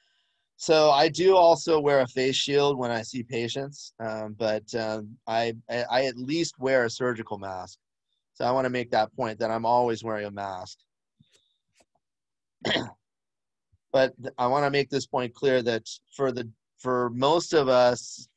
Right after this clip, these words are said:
in, for regular everyday life, you don't need a quote unquote N ninety-five mask. So this is, um, these are, this is my medical assistant, Jennifer. She's wearing a surgical mask.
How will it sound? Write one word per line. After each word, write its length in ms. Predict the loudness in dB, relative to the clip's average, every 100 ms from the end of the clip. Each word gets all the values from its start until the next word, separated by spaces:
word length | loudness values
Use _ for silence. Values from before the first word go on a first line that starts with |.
| _
in, 260 | -10 -10 -12 -18 _
for 160 | -6
regular 420 | 0 0 2 0 2
everyday 380 | 0 -2 -2
life, 380 | 0 0 0 -4
you 80 | -6
don't 200 | -6 -6
need 200 | -8 -4
a 140 | -4 -4
quote 220 | -8 -8
unquote 360 | -6 -6 -6 -6
N 220 | -10 -10
ninety-five 580 | -10 -10 -12 -6 -6 -6
mask. 440 | -12 -12 -14 -18 _ _ _ _ _ _ _ _ _ _ _ _ _ -18 _ _ _ _ _ _ _ _ _ _ _ _ _ _ _ _ _ _ _ _
So 180 | -2 2
this 260 | 2 2
is, 320 | 2 0 0 -2
um, 360 | 0 0 -2
these 260 | -4 -4 0
are, 240 | 2 2
this 200 | 0 -4
is 60 | -2
my 300 | 0 2 0
medical 520 | -2 -2 -2 0 -4
assistant, 480 | -2 -8 -8 -12 -8
Jennifer. 480 | -6 -4 -6 -6 -6
She's 240 | -6 -8
wearing 300 | -6 -6 -6
a 40 | -10
surgical 480 | -8 -8 -8 -10
mask. 420 | -8 -6 -6 -10